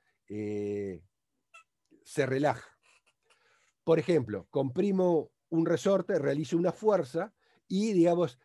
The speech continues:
eh, el trabajo que estoy realizando contra el resorte se está almacenando en el resorte como una forma de energía potencial elástica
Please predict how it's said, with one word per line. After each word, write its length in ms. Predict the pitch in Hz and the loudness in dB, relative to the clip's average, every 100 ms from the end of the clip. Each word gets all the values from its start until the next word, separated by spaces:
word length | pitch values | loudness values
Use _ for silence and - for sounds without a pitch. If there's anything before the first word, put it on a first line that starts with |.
| _ _ | _ _
eh, 760 | 110 113 117 117 110 113 113 - | -6 -4 -2 -2 0 0 -2 -2
el 180 | 139 135 | -4 0
trabajo 440 | 156 170 202 190 | 2 4 4 2
que 100 | 147 | -6
estoy 180 | 135 180 | -4 -2
realizando 540 | 175 156 131 165 151 123 | 0 -2 0 0 0 -2
contra 340 | 135 127 151 | -4 -2 -4
el 60 | 147 | -2
resorte 640 | 180 - 208 147 175 247 _ _ _ _ _ _ | -2 0 0 0 -6 -8 _ _ _ _ _ _
se 200 | - - 160 | -12 -4 -2
está 280 | - 180 | 4 4
almacenando 1040 | 185 175 170 175 - 180 190 190 165 165 151 | 6 4 2 2 0 0 2 2 2 -2 0
en 100 | 143 | 0
el 120 | 147 | 0
resorte 640 | 151 151 196 165 - 175 | 0 0 0 0 -2 -8
como 540 | - 151 143 139 127 _ | -2 -2 0 -2 -4 _
una 260 | 180 202 196 | -4 2 2
forma 580 | - 202 185 123 110 - _ | 2 0 2 0 -4 -10 _
de 540 | - 113 135 135 131 127 | -8 2 4 4 2 -2
energía 540 | 131 123 - 190 139 | -4 -6 -4 0 0
potencial 500 | 127 120 123 143 143 | -2 -6 -6 -2 0
elástica 580 | 165 190 - - - 190 | 0 0 -2 -8 -10 -10